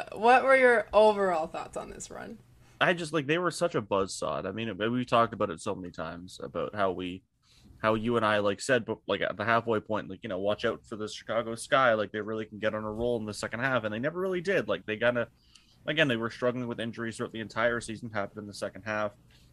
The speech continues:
Speaker 2: but they really, you know, found the right chemistry almost. They got, you know, we'll, I'm sure we'll talk about it. They got a breakout performance from Kahleah Copper, like,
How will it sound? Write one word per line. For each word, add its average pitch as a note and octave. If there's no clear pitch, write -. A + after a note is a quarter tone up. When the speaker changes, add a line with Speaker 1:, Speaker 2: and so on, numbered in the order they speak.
Speaker 2:
but A#2
they C3
really, C3
you B2
know, G#2
found A#2+
the G#2+
right A2
chemistry A#2
almost. A2
They A2
got, G#2+
you G#2
know, G#2+
we'll, G2+
I'm G#2+
sure G#2
we'll D2+
talk G2
about F#2
it. G2
They G2+
got G2
a G2
breakout G#2
performance G#2
from G2+
Kahleah F2+
Copper, G#2
like, F#2